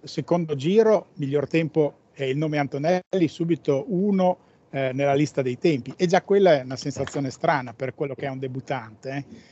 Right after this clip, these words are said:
Eh, se poi ci aggiungiamo, caro Antonio, a-, insieme abbiamo visto qualche dato incredibile, eh, nel secondo tentativo, eh, Alla Scari aveva già un secondo settore che era, eh, fucsia,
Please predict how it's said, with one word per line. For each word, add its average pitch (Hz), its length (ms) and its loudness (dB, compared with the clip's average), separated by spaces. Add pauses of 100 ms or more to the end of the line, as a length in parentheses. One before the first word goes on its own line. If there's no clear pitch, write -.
(340)
Eh, 156 460 2 (800)
se - 260 -6
poi 202 220 6
ci - 100 -2
aggiungiamo, 175 680 0
caro 147 220 0
Antonio, 143 460 -2
a-, 131 200 -14
insieme 151 480 0
abbiamo 135 320 -4
visto 135 680 -2
qualche 135 300 -4
dato 135 760 -2
incredibile, 160 880 2 (300)
eh, 135 680 -8 (200)
nel 139 480 0
secondo 170 600 0
tentativo, 147 1040 -4 (340)
eh, 135 320 -8
Alla 151 280 6
Scari 160 720 0
aveva 143 460 -2
già 156 420 0
un 135 240 -8
secondo 143 400 -4
settore 143 640 0
che 135 180 -4
era, 127 540 -4
eh, 139 280 -4
fucsia, 160 760 0